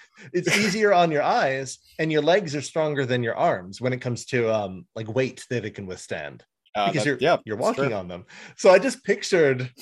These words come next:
Speaker 1: like, a superhero or, like, a, a neutral kind of, like,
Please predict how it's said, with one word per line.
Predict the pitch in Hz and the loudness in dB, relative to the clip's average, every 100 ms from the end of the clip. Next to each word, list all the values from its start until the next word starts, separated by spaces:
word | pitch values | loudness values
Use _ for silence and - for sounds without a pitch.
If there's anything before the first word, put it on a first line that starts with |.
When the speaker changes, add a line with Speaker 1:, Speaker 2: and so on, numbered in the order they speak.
| - - _ _ | -18 -18 _ _
Speaker 1:
like, | - 143 - - | 0 0 0 -4
a | |
superhero | 165 190 180 170 135 147 131 120 120 | -2 0 0 -2 2 2 6 6 4
or, | 120 123 | 4 2
like, | 123 120 | 0 -2
a, | 117 120 | -2 -2
a | 123 | -2
neutral | 123 135 - - 117 113 101 98 - _ _ _ - | -4 -4 -6 -2 0 0 -2 -4 -10 _ _ _ -4
kind | 120 110 | -2 -2
of, | 107 - - | -4 -8 -8
like, | 107 101 - | -4 -4 -6